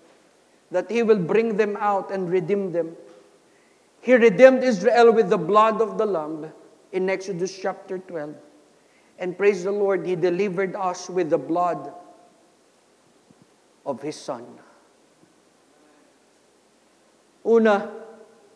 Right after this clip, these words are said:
He deliver us or He delivers you from your sins.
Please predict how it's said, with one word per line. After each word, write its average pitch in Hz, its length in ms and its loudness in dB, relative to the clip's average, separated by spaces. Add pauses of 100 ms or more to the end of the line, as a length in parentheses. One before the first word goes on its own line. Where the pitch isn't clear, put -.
(640)
He 202 80 -2
deliver 196 600 4
us 175 360 -4
or 180 160 -2
He 214 120 -4
delivers 202 600 0
you 180 240 -4 (720)
from 151 240 -6
your 165 180 -2
sins. - 720 -16